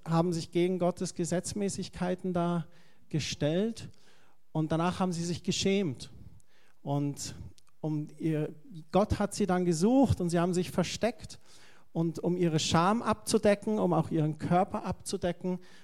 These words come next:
wurde das erste Mal Blut vergossen, weil Gott ihnen Felle gemacht hat und sie haben sich diese Felle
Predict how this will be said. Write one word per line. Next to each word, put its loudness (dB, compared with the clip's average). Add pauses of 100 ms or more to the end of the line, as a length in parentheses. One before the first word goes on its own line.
(100)
wurde 4
das -2
erste -2
Mal 0
Blut 2
vergossen, -2
weil 0
Gott 0
ihnen -4 (240)
Felle -2
gemacht -2
hat -2
und -8
sie -4
haben -2
sich -8
diese -4
Felle -4